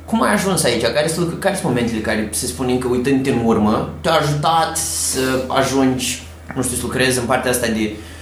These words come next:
un job care nu este nomenclator, dar oarecum faci parte de marketing, branding, ai grijă de brandul ăsta, Time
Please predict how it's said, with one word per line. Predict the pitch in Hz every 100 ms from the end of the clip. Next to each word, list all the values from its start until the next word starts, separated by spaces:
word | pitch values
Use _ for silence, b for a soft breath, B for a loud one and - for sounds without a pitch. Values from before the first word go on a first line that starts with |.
| B B
un | - 170
job | 170 214
care | 208 165
nu |
este | 190 196 202
nomenclator, | 180 156 143 139 - 151 180
dar | 165
oarecum | 160 151 156 180 180 180 180 180 175
faci | 170 180 165
parte | 175 165
de | 143 139 - -
marketing, | - 131 151 165 165 143 156 156 151 151 143 135
branding, | 117 143 147 143 143 135
ai | 139 143
grijă | 143 143
de | 131
brandul | 131 143 135
ăsta, | 135 147
Time | 147 135